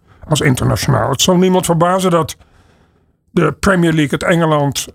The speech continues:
veruit het beste scoort. Die krijgt nationaal één punt acht miljard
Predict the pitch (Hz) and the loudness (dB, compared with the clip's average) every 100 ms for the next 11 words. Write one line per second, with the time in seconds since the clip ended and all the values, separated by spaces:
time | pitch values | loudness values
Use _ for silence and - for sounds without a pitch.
0 | - - 202 170 151 143 - - 175 131 | -10 -4 0 2 0 -2 -6 -8 -4 -2
1 | 147 - - 151 180 - - 160 - 160 | -2 -2 -2 0 0 -2 -4 -6 -2 -2
2 | 147 - _ _ _ _ _ - 165 - | -2 -10 _ _ _ _ _ -2 0 2
3 | - 175 147 127 139 - 175 175 156 143 | 0 0 0 -2 -4 -2 0 0 0 -2
4 | 143 - 160 - - - 147 143 135 143 | -4 -2 -2 -2 -4 -2 0 0 0 0
5 | 131 - - | -2 -4 -10